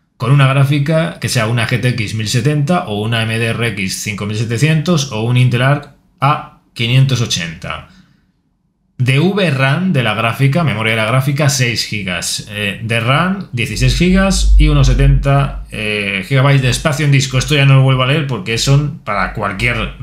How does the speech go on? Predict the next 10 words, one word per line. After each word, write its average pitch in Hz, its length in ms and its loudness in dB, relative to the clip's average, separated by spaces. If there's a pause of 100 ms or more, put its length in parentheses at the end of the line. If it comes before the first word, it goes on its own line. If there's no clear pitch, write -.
eh, 95 580 -6 (120)
es - 180 -12
decir, 110 240 -4
resolución, 104 460 -4
¿vale? 123 160 0
Setenta, 110 500 -2 (540)
eh, 98 800 -2
gigabytes. 92 720 -4 (360)
En 139 180 2
medio, 214 600 -2